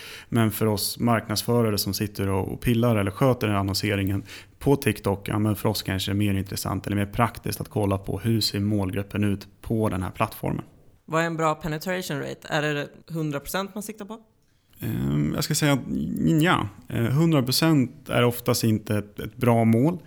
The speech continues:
Speaker 1: Eh, just för att de sista, säg tio till trettio procenten brukar vara, eh, lite dyrare att nå.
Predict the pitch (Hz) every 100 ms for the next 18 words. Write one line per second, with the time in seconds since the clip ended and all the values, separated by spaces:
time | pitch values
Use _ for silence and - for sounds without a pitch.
0 | - - - - 107 104 107 110 117 -
1 | 107 107 107 - - - 120 - - -
2 | 120 101 - - - - 113 104 104 104
3 | - 104 101 - 127 - 131 113 101 98
4 | 95 98 98 98 - - _ 107 113 101
5 | - 117 101 101 98 95 - - - 120
6 | 113 113 107 104 113 98 95 113